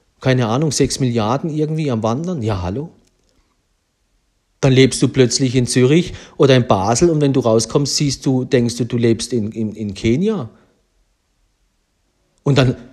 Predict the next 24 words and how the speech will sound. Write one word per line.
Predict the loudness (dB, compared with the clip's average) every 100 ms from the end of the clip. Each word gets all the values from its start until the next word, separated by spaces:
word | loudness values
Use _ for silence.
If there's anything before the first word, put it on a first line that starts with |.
| _ _
ist | 0 4
es | 4
ja | 4
nicht | 2 2
so, | 4 6
und | 6 4
das | 0
müssen | 0 0 0
wir | -2
auch | -2 -6
verstehen, | -6 -2 -2 -2 -10 -20 _ _
dass | -2 0 0
wir | 0
dann | 0
sagen, | 0 0 -2 -2 -6 -6
hallo, | -4 -2 -2
äh, | -2 -2 -4 -8 -20 -20
ich | 0 2
hab | 2 0
gar | -2 0
nichts | -2 0
gegen, | 0 0 0 -4 -8 -16 -20 _ _
ja, | -10 -8 0
gegen | 2 2